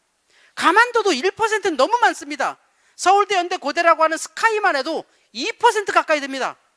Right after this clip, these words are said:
거기서도 경쟁이 심합니다. 그러니 국가가 굳이 인재를 쓰는데 어렵게 현장 교실에서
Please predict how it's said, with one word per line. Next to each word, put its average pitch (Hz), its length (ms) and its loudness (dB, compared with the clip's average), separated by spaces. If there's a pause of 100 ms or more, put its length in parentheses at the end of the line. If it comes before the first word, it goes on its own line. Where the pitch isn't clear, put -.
(680)
거기서도 427 520 2
경쟁이 339 360 -4
심합니다. 247 500 -8 (400)
그러니 262 240 -6
국가가 220 400 -2
굳이 320 420 -6 (440)
인재를 359 400 -4
쓰는데 190 520 -10 (680)
어렵게 170 400 -2
현장 262 520 -4 (540)
교실에서 185 540 -6